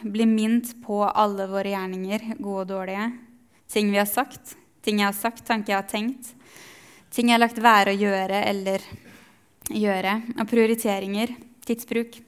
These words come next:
pengebruk. Og jeg tror det øyeblikket det kommer til å være pinefullt. Altså, bli minnet på alle de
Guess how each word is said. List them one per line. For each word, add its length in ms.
pengebruk. 560
Og 80
jeg 80
tror 160
det 140
øyeblikket 420
det 80
kommer 200
til 100
å 20
være 160
pinefullt. 960
Altså, 400
bli 160
minnet 340
på 100
alle 280
de 160